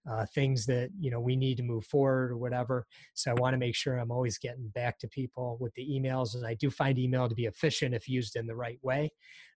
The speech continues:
Uh, I'll probably be, um, you know, with my email or, or whatever until about, uh, eight thirty or nine o'clock. And then I'm usually pretty wiped out. I'm ready to be horizontal in my bed, but twenty minutes of meditation,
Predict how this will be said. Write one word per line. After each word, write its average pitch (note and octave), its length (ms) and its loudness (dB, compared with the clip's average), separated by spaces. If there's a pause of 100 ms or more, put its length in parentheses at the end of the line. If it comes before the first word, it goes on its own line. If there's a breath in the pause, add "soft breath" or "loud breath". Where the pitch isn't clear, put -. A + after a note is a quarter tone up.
(100)
Uh, A2+ 320 -4
I'll A#2+ 140 -6
probably A#2+ 680 -2 (160)
be, B2 380 -2 (160)
um, A2+ 420 -10 (140)
you B2 120 -6
know, A2+ 220 -10
with B2 200 -4
my A#2+ 100 -6
email B2+ 400 -4
or, A2+ 260 -8 (180)
or A2 260 -8
whatever A#2 480 -2
until A2+ 300 -2
about, A2+ 340 0 (560 loud breath)
uh, A#2+ 120 -2 (140)
eight B2+ 220 2
thirty B2+ 320 2
or A#2 80 -2
nine A2 180 -4
o'clock. C3+ 380 0 (480 loud breath)
And A#2+ 180 2
then B2+ 380 4 (220)
I'm C3 140 4
usually C3 500 6
pretty C3 260 4
wiped B2 340 2
out. B2+ 280 2 (100)
I'm B2 120 -2
ready B2+ 360 4
to B2+ 80 2
be A#2 160 2
horizontal A#2+ 640 4
in A#2 60 2
my A2+ 120 2
bed, B2+ 380 2 (420 loud breath)
but A#2 240 2 (400)
twenty C#3+ 320 6
minutes C#3+ 320 6
of B2+ 80 2
meditation, B2+ 800 0